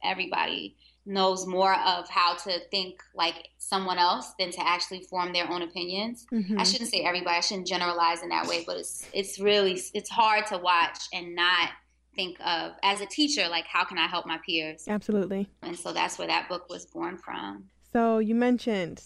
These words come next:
Speaker 2: ten years teaching. Why did you decide to become a teacher? And I know you are at an inner city school in Baltimore, correct?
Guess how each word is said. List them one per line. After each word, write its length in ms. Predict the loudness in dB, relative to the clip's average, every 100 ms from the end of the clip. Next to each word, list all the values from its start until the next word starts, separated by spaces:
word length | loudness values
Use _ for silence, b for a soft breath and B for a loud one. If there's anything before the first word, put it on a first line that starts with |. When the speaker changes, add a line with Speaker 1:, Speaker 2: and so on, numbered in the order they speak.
| -6
Speaker 2:
ten 320 | 2 4 6
years 640 | 6 8 6 4 0 -10 -4
teaching. 640 | 2 2 2 0 0 -4 -8 b b b
Why 340 | -2 4 6 6
did 120 | 4
you 100 | 4
decide 600 | 2 2 2 2 2 -2 -8 -4
to 100 | -2
become 320 | 0 0 -2
a 60 |
teacher? 540 | -4 -4 -6 -6 -8 -10 _
And 140 | 0 2
I 80 |
know 520 | 4 4 6 6 4 0
you 300 | -4 0 4
are 160 | 6 6
at 200 | 4 2
an 60 | 4
inner 220 | 4 4
city 260 | 4 2 2
school 280 | 0 2
in 80 | 2
Baltimore, 440 | 2 0 0 -4 -4
correct? 540 | -2 0 0 -2 -10